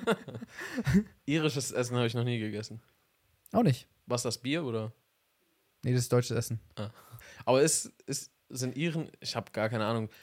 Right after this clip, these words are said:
Speaker 1: Und
Speaker 2: Äh,
Speaker 1: ich
Speaker 2: ich
Speaker 1: weiß
Speaker 2: glaub,
Speaker 1: gar nicht, warum ich dich frage, aber so
Speaker 2: irisches Essen sind so, glaub ich, Lucky Charms und so.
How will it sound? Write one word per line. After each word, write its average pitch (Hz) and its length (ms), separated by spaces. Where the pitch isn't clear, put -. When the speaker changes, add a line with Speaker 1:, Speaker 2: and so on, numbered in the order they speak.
Speaker 1:
Und 131 100
Speaker 2:
Äh, 139 40
Speaker 1:
ich 147 40
Speaker 2:
ich 156 80
Speaker 1:
weiß 123 60
Speaker 2:
glaub, 170 100
Speaker 1:
gar 151 40
nicht, 143 100
warum 131 180
ich 123 100
dich 147 180
frage, 113 240
aber 107 200
so 110 400
Speaker 2:
irisches 165 360
Essen 165 240
sind 147 180
so, 135 120
glaub 135 140
ich, 123 100
Lucky 131 220
Charms 120 320
und 123 120
so. 120 160